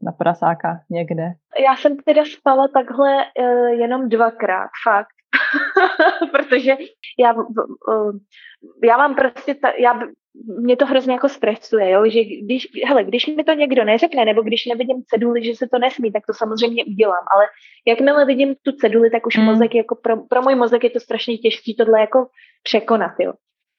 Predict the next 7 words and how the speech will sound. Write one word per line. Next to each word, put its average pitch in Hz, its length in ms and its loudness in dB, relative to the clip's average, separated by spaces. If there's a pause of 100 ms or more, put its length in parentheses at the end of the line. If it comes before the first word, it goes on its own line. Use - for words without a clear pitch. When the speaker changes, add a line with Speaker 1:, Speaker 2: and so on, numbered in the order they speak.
(300)
Speaker 2:
A 208 360 2 (680)
spali 262 340 4
jsme, 277 320 -2 (560)
to, 247 100 2 (160)
to 247 80 2
jsem 277 260 -2
teda 277 180 4